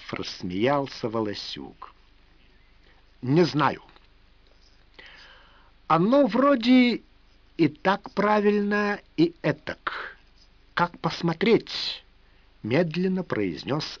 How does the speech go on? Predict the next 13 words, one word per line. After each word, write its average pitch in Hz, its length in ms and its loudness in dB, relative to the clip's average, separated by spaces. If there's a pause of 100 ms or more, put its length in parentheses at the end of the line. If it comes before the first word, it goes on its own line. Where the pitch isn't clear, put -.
(100)
Эйна. - 460 -10 (460)
Он 165 200 0
держал 143 540 0 (320)
свою 110 360 0
кепочку - 560 -6
в 80 80 -18
руках - 460 -8 (580)
и 143 320 4
с - 160 -8
растрёпанными 110 1040 -4
соломенного 113 680 -4
цвета 123 400 -4
волосами 170 680 -4